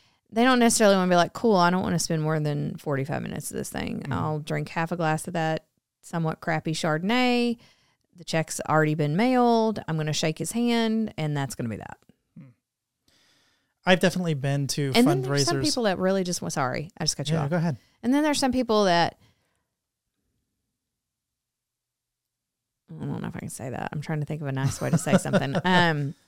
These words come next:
Speaker 2: Allegedly.
Speaker 1: but, but there are some people who, well, just for whatever reason, they operate differently. They might be new to the political giving world at a high level, full.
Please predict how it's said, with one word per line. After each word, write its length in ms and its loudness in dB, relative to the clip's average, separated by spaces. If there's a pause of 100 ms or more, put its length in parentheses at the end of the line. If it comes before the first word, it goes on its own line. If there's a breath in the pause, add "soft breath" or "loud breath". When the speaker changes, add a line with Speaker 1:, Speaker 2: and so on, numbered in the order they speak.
(140)
Speaker 2:
Allegedly. 580 -4 (800 loud breath)
Speaker 1:
but, 280 2
but 100 0
there 180 6
are 60 6
some 200 0
people 300 2
who, 580 4 (840 loud breath)
well, 300 2 (120)
just 240 -2
for 140 0
whatever 540 2
reason, 1000 0 (520)
they 480 2
operate 800 0
differently. 480 -2
They 180 2
might 260 -2
be 180 -2
new 920 0
to 160 -6
the 140 -4
political 520 -6
giving 540 -4
world 520 -2
at 120 -2
a 40 -2
high 280 -4
level, 440 -8 (160)
full. 480 -10